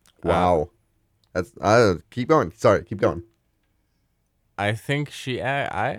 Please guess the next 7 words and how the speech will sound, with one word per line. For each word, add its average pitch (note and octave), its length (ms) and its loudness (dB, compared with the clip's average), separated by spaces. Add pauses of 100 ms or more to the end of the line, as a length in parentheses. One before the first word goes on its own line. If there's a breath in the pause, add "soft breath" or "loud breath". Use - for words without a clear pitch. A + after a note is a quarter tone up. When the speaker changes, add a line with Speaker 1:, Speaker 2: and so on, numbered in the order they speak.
(140)
Speaker 2:
actually C#3+ 720 -6 (220)
did B2 260 -4
see E2+ 600 -12 (260)
some - 340 -12
of E2+ 160 -10
that E2+ 340 -12 (560)
trademark E2 1000 -12